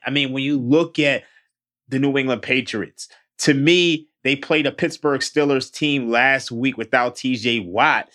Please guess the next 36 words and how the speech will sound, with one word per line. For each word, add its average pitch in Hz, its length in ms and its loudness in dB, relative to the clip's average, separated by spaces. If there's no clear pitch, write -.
and 147 120 0
they 185 100 0
really 233 240 0
only 202 160 2
scored 190 260 -2
seventeen 156 640 -2
points. - 440 -10
And 139 120 2
when 151 120 2
you 160 80 2
look 190 160 0
at 180 80 -4
that 180 180 -2
Thursday 165 280 2
night 147 200 -2
football 156 400 -2
game, 123 440 -4
the 117 80 -6
Cleveland 185 400 0
Browns 165 300 0
with 120 100 -6
Jacoby 156 400 -2
Brissett, 143 600 0
Nick 160 280 -2
Chubb, 156 500 2
Kareem 143 460 -2
Hunt, 131 400 -2
Amari 147 420 0
Cooper, 123 500 -2
they 165 200 -2
got 165 240 2
whatever 160 480 0
they 147 160 2
wanted 120 440 -4
offensively. 120 880 -4
And 135 420 0